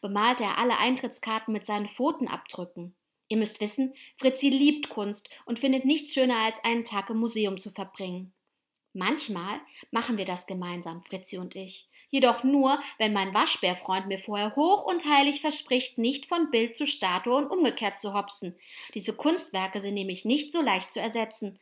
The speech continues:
Abgesehen davon stehe ich auch nicht auf den Anpfiff eines wütenden Museumsdirektors. Hatten wir aber auch schon. Was für ein Trubel. Aber nun zurück zu Tante Carla. Ich konnte sie also nur zu gut verstehen,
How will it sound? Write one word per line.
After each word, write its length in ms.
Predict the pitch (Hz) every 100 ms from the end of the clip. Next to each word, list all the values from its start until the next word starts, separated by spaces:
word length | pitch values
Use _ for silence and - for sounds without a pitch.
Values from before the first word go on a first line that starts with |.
| _ - -
Abgesehen 440 | 226 - 202 202
davon 440 | 202 202 - 196 - - -
stehe 280 | - 247
ich 140 | 233 -
auch 120 | 220
nicht 240 | 226 220
auf 80 | 214
den 160 | 214 -
Anpfiff 400 | 220 220 214 -
eines 300 | 196 190 -
wütenden 360 | 233 233 202
Museumsdirektors. 1120 | 185 180 233 220 202 180 180 180 180 175 - _ _ _ _
Hatten 380 | - - - 214
wir 140 | 208
aber 400 | 208 233 262 254
auch 80 | 311
schon. 480 | - 185 175 196 - _ _ _ _ _ _ _ _ _ _ _ _ _
Was 300 | 247 262 -
für 120 | 240
ein 220 | 170 214 226
Trubel. 520 | 202 220 190 185 190 _ _ _ _ _ -
Aber 180 | 277 294
nun 160 | 381
zurück 280 | 370 320 320
zu 100 | 262
Tante 260 | 254 226 226
Carla. 480 | - 202 180 175 - _ _ _ -
Ich 200 | 247 -
konnte 260 | 269 262
sie 140 | 233 -
also 180 | 226 220
nur 160 | 220
zu 220 | - 285
gut 200 | 226 240
verstehen, 640 | - 214 - 220 214 214